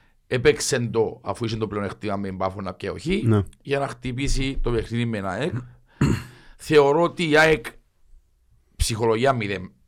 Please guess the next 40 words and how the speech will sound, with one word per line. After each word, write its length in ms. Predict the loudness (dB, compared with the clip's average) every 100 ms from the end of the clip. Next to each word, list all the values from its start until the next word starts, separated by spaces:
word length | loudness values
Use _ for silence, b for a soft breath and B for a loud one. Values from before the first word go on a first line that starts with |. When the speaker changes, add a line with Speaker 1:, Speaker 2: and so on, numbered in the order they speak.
| _ _ -16 _ -6
Speaker 1:
Προφανώς 500 | 2 4 6 4 4
μετά 160 | 2 2
από 120 | 2
έτσι 240 | 0 0 4
Speaker 2:
Άμα 120 | 6
Speaker 1:
ήττα. 120 | 6
Speaker 2:
ευκαινεί 200 | 8 6
ο 60 | 6
προπονητής 420 | 6 6 6 4
σου 140 | 4
και 160 | 4 6
λέει, 480 | 6 6 4 2 -4
«Κάνει 300 | 0 4 6
οι 60 | 8
αλλαγές 340 | 8 6 4
που 100 | 4
θα 120 | 4 4
έκαμε 380 | 4 4 6
να 120 | 6 4
βγω 180 | 4
εγώ 180 | 6 6
και 120 | 4
έντεκα 220 | 2 2 2
ποδοσφαιριστές 460 | 2 2 2 4
Speaker 1:
Οι 40 | 6
Speaker 2:
δεν 80 | 8
Speaker 1:
έντεκα 180 | 8 8
Speaker 2:
μπορούν 60 |
Speaker 1:
και 60 | 8
Speaker 2:
να 40 |
Speaker 1:
εγώ, 80 | 10
Speaker 2:
δω». 60 | 8
Speaker 1:
λαλή, 200 | 6 2
μπράβο. 400 | 4 6 6 6
Speaker 2:
Ναι. 100 | 0
Speaker 1:
Ε, 40 | -6
φα-, 180 | -2 -2
εν 280 | 0 -2 2
προφανές 540 | 2 4 4 4 2
ότι 480 | 0 0 0 -2 -4